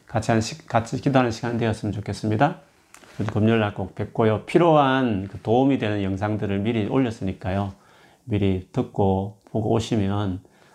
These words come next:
어, 참여하는 데 그렇게 어렵지 않을 것입니다. 자, 그러면 오늘 같이 볼 말씀 볼게요. 요한복음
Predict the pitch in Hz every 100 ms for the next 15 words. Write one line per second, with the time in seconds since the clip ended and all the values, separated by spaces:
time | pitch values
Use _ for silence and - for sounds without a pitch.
0 | _ 101 90 - 120 110 98 95 104 98
1 | - 113 110 98 95 101 - 90 95 -
2 | _ _ - - - - - - - 87
3 | 135 147 135 131 131 160 151 135 139 151
4 | 127 123 104 92 - 117 117 - - _
5 | - - 120 107 117 160 185 _ _ _
6 | _ - 117 127 143 143 135 127 123 120